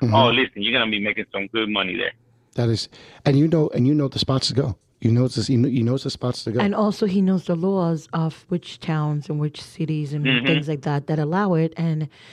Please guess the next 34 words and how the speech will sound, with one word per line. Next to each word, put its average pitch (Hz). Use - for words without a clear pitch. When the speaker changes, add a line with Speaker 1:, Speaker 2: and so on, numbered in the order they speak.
Speaker 3:
because, 208
you 233
know, 226
back 196
in 190
the 185
day, 208
Speaker 2:
One -
hundred -
percent. -
Speaker 3:
a 180
couple 233
years 214
ago, 202
everybody 185
and 175
their 165
mother 190
was 156
putting, 156
getting 160
Airbnbs. 156
So 170
now 151
Speaker 1:
A 113
lot 110
of 202
Speaker 3:
the, 190
Speaker 1:
towns 117
were 110
Speaker 3:
there's 170
a 117
Speaker 1:
stopped -
putting 107